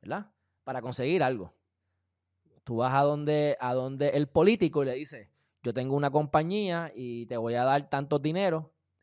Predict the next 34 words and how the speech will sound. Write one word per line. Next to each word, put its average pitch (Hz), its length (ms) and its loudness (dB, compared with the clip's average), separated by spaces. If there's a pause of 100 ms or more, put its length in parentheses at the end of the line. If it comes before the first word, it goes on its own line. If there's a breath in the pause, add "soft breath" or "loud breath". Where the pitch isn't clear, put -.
X 139 240 -8
cantidad 147 420 0
de 151 60 6
dinero, 170 460 0 (460)
o 123 120 0
te 131 80 0
voy 120 140 2
a 131 80 2
permitir 151 440 0
que 147 180 -2
infles 160 380 2
el 156 120 0
precio 160 520 0
para 120 220 -2
que 113 80 -10
te 110 100 -10
den 113 140 -8
los 135 240 -2
famosos 127 500 -8
kickbacks. - 720 -6 (1200)
Y 123 100 -12
entonces 117 360 -10
yo 127 100 -2
te 135 80 0
devuelvo 139 600 4 (220)
una 127 180 -12
cantidad 160 520 0 (720)
y 143 120 -2
tú 151 80 6
aceptas." - 600 4 (300)
Así 165 200 -2
que 151 280 -2
yo, 185 540 10 (220)
político, 208 600 0